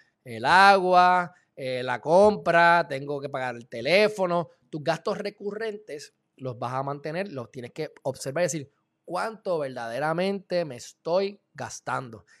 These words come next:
Y vas a ver probablemente que dices, ¡diantre! Me estoy gastando más de lo que jamás pensé, por eso es que estoy siempre pelado. ¿Mm?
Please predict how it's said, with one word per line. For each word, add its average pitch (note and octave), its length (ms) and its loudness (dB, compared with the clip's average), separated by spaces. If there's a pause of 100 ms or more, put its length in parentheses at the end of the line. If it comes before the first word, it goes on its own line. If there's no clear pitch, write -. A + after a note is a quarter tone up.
(160)
Y C#3 80 -8
vas C#3 160 -2
a F#3 100 6
ver G#3+ 140 4
probablemente G#3 440 2
que E3+ 80 -4
dices, E3 220 -2
¡diantre! E3 680 -2 (480)
Me - 80 -16
estoy D3 140 -8
gastando F#3+ 260 -6
más F3+ 100 -8
de F#3 80 -4
lo F3+ 80 -2
que D3+ 100 -6
jamás C#3+ 200 -6
pensé, F3+ 260 -6
por E3+ 100 -4
eso C#3 100 -8
es D3 40 -12
que D3 40 -12
estoy - 140 -16
siempre E3 180 -8
pelado. B2 300 -8 (2250)
¿Mm? G3 160 -12